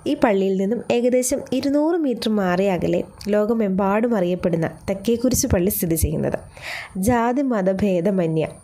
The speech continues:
ഒട്ടനവധി ആളുകളാണ് ദിവസവും ഇവിടെ വന്നു പോകുന്നത്. ഉദ്ദിഷ്ട കാര്യസാധ്യത്തിനും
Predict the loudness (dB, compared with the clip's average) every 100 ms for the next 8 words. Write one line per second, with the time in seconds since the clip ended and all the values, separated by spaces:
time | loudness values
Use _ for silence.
0 | -6 -6 -4 0 0 0 0 0 0 0
1 | 2 0 0 0 0 0 0 -2 -2 -2
2 | 0 0 0 0 0 0 0 -2 -4 -6
3 | -14 -20 -18 -18 -20 -20 -4 -2 2 0
4 | 0 -2 0 2 2 0 0 -2 -2 -4